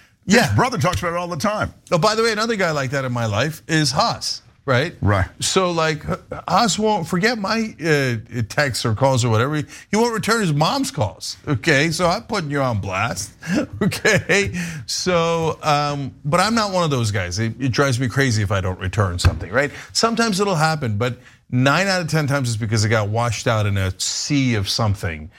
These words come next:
Speaker 2: especially in the middle of the day. So the proper etiquette, since you, no one knows, right,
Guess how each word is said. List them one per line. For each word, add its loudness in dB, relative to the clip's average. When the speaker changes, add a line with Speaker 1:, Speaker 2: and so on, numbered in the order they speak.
Speaker 2:
especially 2
in 4
the 4
middle 2
of -2
the -4
day. -2
So 2
the 4
proper 2
etiquette, -2
since 0
you, 2
no 2
one 2
knows, -2
right, 2